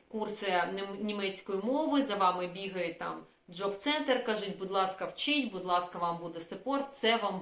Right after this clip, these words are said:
буде. В Канаді такого немає. Якщо ви бажаєте приїхати до Канади, реалізувати себе, отримати П Р згодом, будь ласка, welcome to Canada.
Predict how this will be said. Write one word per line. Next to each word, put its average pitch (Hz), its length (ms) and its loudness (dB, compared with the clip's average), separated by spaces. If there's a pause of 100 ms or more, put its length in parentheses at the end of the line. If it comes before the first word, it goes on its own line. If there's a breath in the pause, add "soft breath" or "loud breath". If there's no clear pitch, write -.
буде. - 320 -6
В - 40 -12
Канаді 311 300 0
такого 262 380 -2
немає. 185 460 0
Якщо 165 260 -6
ви 277 100 -2
бажаєте 240 500 0
приїхати 233 460 -6
до 233 140 -2
Канади, 220 540 0
реалізувати 269 580 0
себе, 180 580 0 (560 loud breath)
отримати 269 580 4
П - 160 2 (180)
Р 185 200 4
згодом, 180 580 0 (360 loud breath)
будь 247 180 2
ласка, 294 460 6
welcome 254 380 2
to 254 80 -2
Canada. 214 420 2